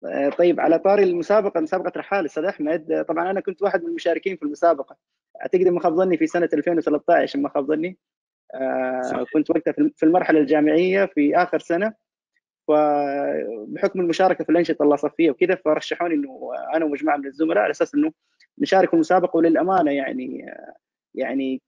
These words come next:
Speaker 1: كلمة متعة في ال-، في ال-، في المسابقة هذيك. طبعًا ال-، فكرة المسابقة كانت، آه، خلال يوم واحد تقريبًا، حصر لو حد-، يعني حددنا مدة المسابقة نتكلم على من أربع إلى خمس ساعات تقريبًا.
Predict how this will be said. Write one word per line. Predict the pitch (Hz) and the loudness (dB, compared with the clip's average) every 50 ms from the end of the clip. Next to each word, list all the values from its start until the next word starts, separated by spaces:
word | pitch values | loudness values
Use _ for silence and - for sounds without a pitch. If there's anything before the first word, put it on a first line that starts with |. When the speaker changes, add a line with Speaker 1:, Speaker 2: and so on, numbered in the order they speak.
| _ - - | _ -4 0
Speaker 1:
كلمة | 185 196 196 180 156 147 - - | 2 2 4 4 2 0 0 0
متعة | 165 196 196 - 123 139 | 0 0 2 2 0 0
في | - - | 0 0
ال-، | 131 135 127 - | -2 -2 -2 -2
في | - | -2
ال-، | 139 135 131 127 123 - | -2 -2 -2 -4 -6 -6
في | - | -6
المسابقة | 131 131 135 131 - 170 175 160 156 151 151 | -6 -4 -4 0 2 2 2 2 0 -2 -2
هذيك. | 147 180 185 - | -2 -2 -2 0
طبعًا | 160 151 170 175 175 | 0 0 0 0 0
ال-، | 170 165 170 160 - | 0 0 0 0 -2
فكرة | - 202 - 190 - 180 | -2 -2 -2 -4 -4 -6
المسابقة | 175 165 - 202 185 185 | -4 -2 -2 -2 -2 -2
كانت، | 165 - 185 180 170 165 - _ - | -4 -4 -2 -2 -2 -4 -4 _ -4
آه، | 156 151 147 151 143 139 139 _ _ _ _ _ _ _ _ _ - - 139 | -4 -2 -2 -2 -4 -6 -8 _ _ _ _ _ _ _ _ _ -8 -8 -8
خلال | 139 - 175 175 190 190 | -4 0 2 4 4 4
يوم | 196 202 190 180 | 4 2 2 2
واحد | 160 147 139 - 156 - | 0 0 0 -2 -4 -4
تقريبًا، | - 165 - - 175 180 180 160 151 160 156 | -4 -6 -4 -2 0 0 2 2 2 -2 -2
حصر | - - 147 - 165 156 151 | -2 -6 -6 -4 -2 0 0
لو | 147 - | -2 -2
حد-، | - 156 110 120 | -2 -6 -4 -2
يعني | 147 143 139 147 143 135 139 - - | -2 -2 -2 -2 -4 -4 -4 -6 -8
حددنا | - - 147 139 160 175 160 165 | -6 -4 -2 -2 0 0 0 0
مدة | 165 175 147 143 - | 0 -2 -4 -4 -4
المسابقة | 147 147 - - 175 175 - 160 | -4 -4 0 0 -2 0 0 -2
نتكلم | 156 - - - 170 160 151 139 | -2 -2 -2 0 2 2 2 2
على | 143 147 143 | 2 0 0
من | 143 139 135 143 76 - 80 101 170 | 0 -2 -2 -4 -6 -8 -6 -4 -4
أربع | 170 151 143 - - | -2 0 0 0 0
إلى | 143 147 | 0 -2
خمس | - - 170 160 | -4 -6 -10 -10
ساعات | - - 139 139 156 147 - | -6 -4 -2 -2 -2 -2 -4
تقريبًا. | - 135 - 151 160 170 196 226 | -8 -10 -6 -4 -4 -4 -4 -8